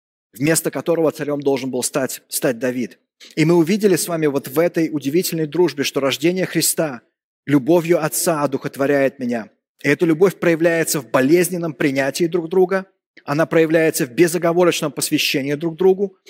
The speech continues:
она при-, про-, проявляется в благодатной прямоте друг с другом и, наконец, безусловной преданности друг другу. И я знаю, что прежде чем мы перейдем дальше, я знаю, что как только я прочитал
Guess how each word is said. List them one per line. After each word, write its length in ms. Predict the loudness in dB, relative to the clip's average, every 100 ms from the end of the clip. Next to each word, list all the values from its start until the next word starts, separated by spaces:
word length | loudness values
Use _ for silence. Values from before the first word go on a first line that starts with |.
| -10
она 160 | -6 -4
при-, 140 | -2
про-, 260 | -4 -2 -4
проявляется 720 | -2 -2 -2 2 0 0 -2
в 60 | -6
благодатной 520 | -4 -2 -2 -4 -4
прямоте 420 | -2 -2 0 0
друг 200 | 0 -6
с 60 | -2
другом 400 | -2 0 -4 -6 _ _
и, 100 | -2
наконец, 420 | -2 -2 0 -2 0
безусловной 800 | -2 0 -2 0 0 -2 -8 _ _ _ _ _
преданности 580 | 0 2 0 -4 -6
друг 220 | -8 -10 -8
другу. 360 | -8 -8 -16 _ _ _ _ -10
И 60 | 0
я 140 | 2
знаю, 260 | 2 0 0
что 120 | -2
прежде 340 | 2 2 4 0
чем 200 | 0 0
мы 100 | 0
перейдем 420 | 2 2 2 -2
дальше, 340 | 0 0 -2
я 100 | -4
знаю, 260 | -2 -4 -4
что 160 | -6
как 200 | -6 -4
только 260 | 0 0 0
я 140 | 0
прочитал 520 | 0 -4 -2 0 -2